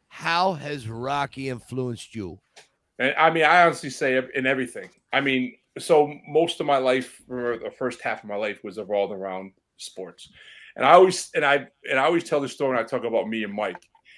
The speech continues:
Speaker 2: And I don't know, Mike, what, maybe three, four years ago, we were talking. And I think, Mike, when we talk, right,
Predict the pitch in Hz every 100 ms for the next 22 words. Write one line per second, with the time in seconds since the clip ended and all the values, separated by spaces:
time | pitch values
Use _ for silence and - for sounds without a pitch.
0 | - _ 120 117 110 95 - _ 107 135
1 | 143 139 131 120 _ _ _ _ _ _
2 | 143 143 190 254 - - - 156 143 151
3 | 214 220 175 - _ - _ - 151 175
4 | - 175 151 156 127 117 123 120 131 123
5 | 123 110 107 120 143 151 131 151 139 151
6 | 147 - _ - - - - - 143 135
7 | 127 135 123 131 131